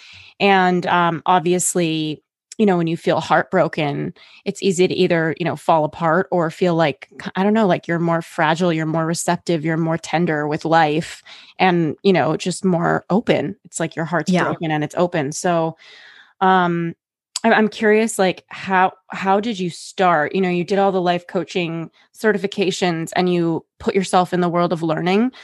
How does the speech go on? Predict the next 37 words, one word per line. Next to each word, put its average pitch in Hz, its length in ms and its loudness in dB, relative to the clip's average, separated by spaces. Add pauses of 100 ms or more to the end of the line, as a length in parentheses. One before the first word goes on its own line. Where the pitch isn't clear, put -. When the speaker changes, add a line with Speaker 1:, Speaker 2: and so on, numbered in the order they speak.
(280)
Speaker 1:
I 202 80 2
feel 220 140 2
like 220 160 2
that 190 160 2
could 196 100 -2
be 196 140 -2
just 180 240 -4
as 190 100 2
much 185 460 0 (360)
of 175 640 2
a 175 260 0
growth 185 420 0
opportunity 240 560 2
as 196 120 -2
much 185 140 0
as 185 120 -4
it 180 60 -8
could 190 120 -4
be 170 120 0
a 165 60 0
distraction. 160 880 -6
Do 226 80 -2
you 226 60 4
know 240 80 4
what 254 80 4
I 247 100 4
mean? 180 300 0
Like, 165 180 -2
sometimes 180 480 -4
personal 170 360 -4
development, 160 520 0
like, 151 220 -8
we 160 100 -4
just 160 220 -6
become 170 280 -6
these 170 180 -6
junkies. 190 600 0